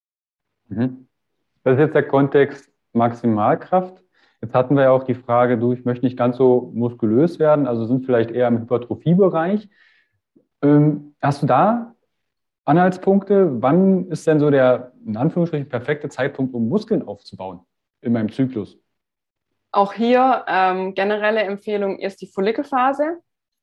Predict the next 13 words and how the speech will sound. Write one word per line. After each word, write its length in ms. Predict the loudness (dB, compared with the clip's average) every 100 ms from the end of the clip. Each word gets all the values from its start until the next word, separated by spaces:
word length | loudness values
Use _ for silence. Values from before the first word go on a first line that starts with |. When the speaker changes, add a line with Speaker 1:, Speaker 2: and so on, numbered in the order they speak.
| -4
Speaker 2:
ähm, 440 | 2 2 2 -2 0
weil 320 | 0 0 0
wir 440 | -2 0 -2 -6 -6
den 380 | -6 -6 -8 -8
anabolen 560 | -6 -4 -4 -2 -2 -4
Reiz 360 | -4 -4 -4
von 180 | -12 -12
Östrogen 720 | -12 -12 -12 -4 0 0 -2
versuchen 580 | -6 -12 -4 -4 -2 -6
auszunutzen. 840 | -2 -2 -2 -10 -8 -8 -10 -10
Also 240 | -6 -6 -6
gerade 420 | -4 0 0 0
vor, 640 | -6 -4 0 0 0 -4